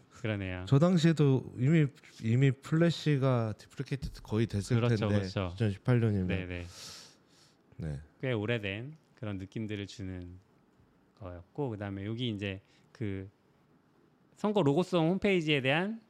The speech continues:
Speaker 1: 도메인 정보들을 보면 여기도 가비아에서 등록을 했는데, 어, 여기가 아까 그분 이름이 나옵니다. 대표자 이름 유양희.
Speaker 2: 음.
Speaker 1: 네, 그리고 이그리프 골뱅이 네이버 닷컴 해서 이제 그분이 등록까지 했구나.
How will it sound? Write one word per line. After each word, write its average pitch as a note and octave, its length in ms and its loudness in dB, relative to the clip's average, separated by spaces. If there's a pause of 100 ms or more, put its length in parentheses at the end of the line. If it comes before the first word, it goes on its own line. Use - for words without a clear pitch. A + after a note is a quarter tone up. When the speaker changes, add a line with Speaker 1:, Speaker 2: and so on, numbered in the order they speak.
Speaker 1:
도메인 B2 580 0 (240)
정보들을 G#2+ 560 -8
보면 A#2+ 380 -6
여기도 A2 220 -8
가비아에서 A2+ 600 -4
등록을 G#2 400 -6
했는데, A2 520 -6 (720)
어, G#2 200 -8
여기가 A#2+ 640 -4
아까 C#3 260 0
그분 D3 340 -2
이름이 B2 240 0
나옵니다. F2+ 400 -6 (640)
대표자 G2+ 440 -6
이름 F2+ 320 -10 (440)
유양희. G#2 640 -4
Speaker 2:
음. G2 520 -2
Speaker 1:
네, F#2 300 -8
그리고 F#2 160 -12
이그리프 D3 840 -6 (180)
골뱅이 A2 420 -6
네이버 G#2+ 300 -4
닷컴 E2+ 440 -18 (300)
해서 B2 220 -10
이제 F2 300 -12 (400)
그분이 A#2 540 -6 (440)
등록까지 A2+ 420 -2
했구나. F2+ 520 -6